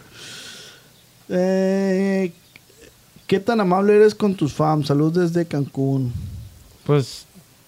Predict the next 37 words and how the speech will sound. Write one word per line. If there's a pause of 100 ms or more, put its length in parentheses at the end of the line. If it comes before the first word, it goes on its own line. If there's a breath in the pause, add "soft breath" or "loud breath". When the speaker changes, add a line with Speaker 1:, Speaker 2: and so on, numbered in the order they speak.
Speaker 2:
soy
normal,
o
sea,
como
si
saludas
a
un
vecino,
un
camarada,
no
sé
cómo
sean
sus
vecinos,
¿eh? (100)
Pero
<laughs>
es
como
todo,
pues, (220)
como,
yo
creo
que
como
andemos,
¿no?
De, (840)
de, (600 loud breath)
de
humor. (680 loud breath)
Speaker 1:
Eh,